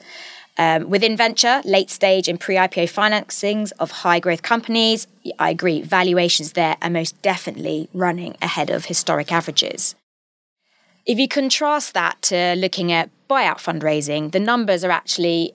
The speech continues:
um, not quite as, as huge as that. And they actually, over the same period, have grown by about fifty-nine percent.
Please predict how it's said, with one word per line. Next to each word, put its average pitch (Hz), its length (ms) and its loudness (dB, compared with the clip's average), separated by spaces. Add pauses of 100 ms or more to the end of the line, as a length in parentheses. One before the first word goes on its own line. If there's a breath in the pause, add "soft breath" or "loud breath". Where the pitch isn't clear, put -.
um, 170 320 0
not 185 280 -4
quite 151 340 -2 (160)
as, - 280 -6
as 170 120 -2
huge 151 320 -2
as - 100 -2
that. - 400 -4
And 156 160 -4
they 160 60 2
actually, - 320 0
over 160 120 0
the 170 60 -4
same 156 300 0
period, 160 240 0
have 156 80 -4
grown 160 260 0
by 151 100 0
about 151 200 -2
fifty-nine 151 460 -8
percent. - 460 -4